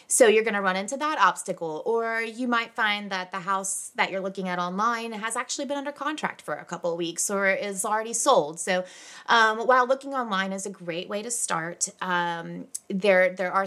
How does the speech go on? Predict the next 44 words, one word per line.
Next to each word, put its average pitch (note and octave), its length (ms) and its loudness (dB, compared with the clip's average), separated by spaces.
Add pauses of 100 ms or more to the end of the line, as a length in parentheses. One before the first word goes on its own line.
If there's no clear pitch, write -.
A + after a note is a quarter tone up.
(160)
if G#3+ 140 -6
you're F#3+ 100 -2
serious F#3 640 2
and G3+ 100 -2
you G3 80 0
really G3+ 220 -2
do F#3+ 320 -2
wanna G#3 180 2
get F3 120 -4
into E3+ 240 -6
a E3 40 -6
home D#3+ 220 -8
quickly, E3+ 360 -6
there E3 180 0
are E3+ 100 2
just, - 360 -4
you G#3 120 0
know, D#3+ 100 2
some F3+ 180 -6
steps - 300 -6
you D#3+ 60 -4
need D#3 60 -2
to D#3+ 60 -6
take - 220 -8
first, D#3+ 320 -2
which D#3 160 -8
is F#3 140 -2
getting G3 240 -4
pre-qualified. A#3+ 720 -2 (440)
And A#3+ 300 6
there's A#3+ 200 4
so D4 220 2
many C#4+ 180 -2
options E3+ 380 -4
out D3+ 160 -6
there, D3+ 180 -2
right? F#3 280 -2
You G3 140 -6
have F3+ 300 -2
your G#3 120 -4
big A#3+ 240 -2
banks. A3 420 -2
You F3+ 120 -2
have - 20 0